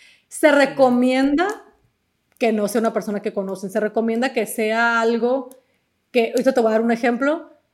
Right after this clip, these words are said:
Speaker 1: em, pero se supone que no sea alguien que conoces, o sea, se supone que no puede ser una prima. Yo tengo muchos clientes que, por ejemplo, me dicen, "Ah, Damaris, este, bueno, es que mi esposo quiere que sea mi prima,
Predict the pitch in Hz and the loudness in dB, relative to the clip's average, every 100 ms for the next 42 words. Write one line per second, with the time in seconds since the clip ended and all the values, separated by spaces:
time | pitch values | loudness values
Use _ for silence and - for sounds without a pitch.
0 | _ - 233 214 208 196 185 - _ _ | _ -4 -2 -2 -2 -6 -10 -14 _ _
1 | _ _ 247 233 233 233 185 - 247 277 | _ _ -4 -4 -4 -6 -4 0 2 2
2 | 330 392 - _ 240 220 214 220 220 240 | -2 -4 -12 _ -2 0 -2 -4 -2 0
3 | 233 220 220 196 185 185 185 175 180 185 | 0 0 -4 -6 -8 -8 -12 -12 -12 -10
4 | 220 226 233 214 196 220 208 208 202 226 | -8 -6 -4 -6 -4 -4 -4 -6 -6 -6
5 | 233 240 269 262 247 254 233 226 208 208 | -4 -2 -2 -2 -2 -4 -6 -8 -8 -10
6 | 190 185 202 190 185 214 269 285 262 247 | -8 -8 -6 -6 -6 -6 -6 -6 -6 -4
7 | 240 240 226 220 208 208 233 240 240 208 | -6 -6 -8 -8 -10 -6 -8 -6 -8 -8
8 | 220 220 220 214 196 196 208 196 196 196 | -10 -8 -8 -8 -8 -8 -8 -8 -8 -8
9 | 175 | -10